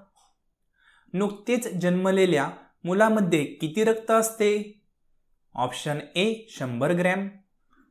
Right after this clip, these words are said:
बी दोनशे ग्रॅम, सी चारशे ग्रॅम किंवा डी पन्नास ग्रॅम.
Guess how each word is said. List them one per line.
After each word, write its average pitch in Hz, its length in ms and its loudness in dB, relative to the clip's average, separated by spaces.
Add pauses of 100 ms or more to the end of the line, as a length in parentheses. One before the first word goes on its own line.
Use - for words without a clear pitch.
(320)
बी 233 420 2
दोनशे 151 480 2
ग्रॅम, 190 380 0 (800)
सी 247 520 -2
चारशे 156 420 0
ग्रॅम 220 360 2 (680)
किंवा 202 340 6
डी 180 500 -2
पन्नास 139 400 -2
ग्रॅम. 101 300 -4